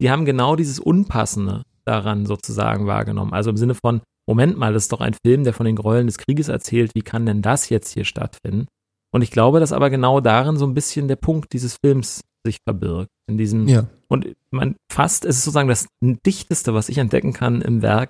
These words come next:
Speaker 1: quasi von Steven Spielberg, zumindest an diesem Punkt, zu einer quasi auch an einer Selbstkritik an seinem eigenen ästhetischen Programm vielleicht.
Speaker 2: Ja.
Speaker 1: Weil natürlich irgendwie sozusagen diese Macht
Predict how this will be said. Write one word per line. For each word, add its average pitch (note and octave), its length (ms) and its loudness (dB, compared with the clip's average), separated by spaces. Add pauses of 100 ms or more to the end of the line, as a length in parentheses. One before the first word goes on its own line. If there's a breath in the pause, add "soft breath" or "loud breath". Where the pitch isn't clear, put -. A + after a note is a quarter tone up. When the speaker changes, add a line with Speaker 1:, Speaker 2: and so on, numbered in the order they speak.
(120)
Speaker 1:
quasi A2+ 200 2
von A#2+ 120 -2
Steven A#2 180 -2
Spielberg, A#2 320 2 (140)
zumindest A#2 340 -2
an A#2+ 60 -2
diesem A#2+ 200 2
Punkt, B2 240 0 (800)
zu B2 260 2
einer A2+ 580 2
quasi A2+ 340 -2
auch - 180 -4
an - 380 -6 (380)
einer A#2+ 200 2
Selbstkritik A#2+ 920 0
an A2+ 140 0
seinem G#2+ 200 0
eigenen B2 360 0
ästhetischen B2 440 -2
Programm A#2 480 -2 (380)
vielleicht. F#2 340 -4 (540)
Speaker 2:
Ja. A#2+ 200 4
Speaker 1:
Weil A#2 260 2
natürlich F3 580 4
irgendwie C#3 260 2
sozusagen B2+ 440 0
diese A#2+ 440 2 (360)
Macht B2+ 280 -2